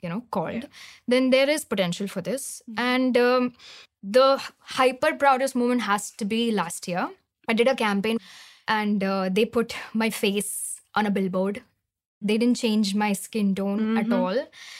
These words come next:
Speaker 1: So seeing a brown skin tone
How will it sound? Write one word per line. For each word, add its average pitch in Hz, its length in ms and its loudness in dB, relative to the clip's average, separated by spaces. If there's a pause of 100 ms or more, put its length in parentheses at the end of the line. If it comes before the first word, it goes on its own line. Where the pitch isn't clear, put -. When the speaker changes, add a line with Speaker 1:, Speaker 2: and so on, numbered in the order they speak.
(140)
Speaker 1:
So 254 140 -6
seeing 269 360 2
a 277 60 4
brown 226 420 4
skin 233 540 0
tone 233 560 0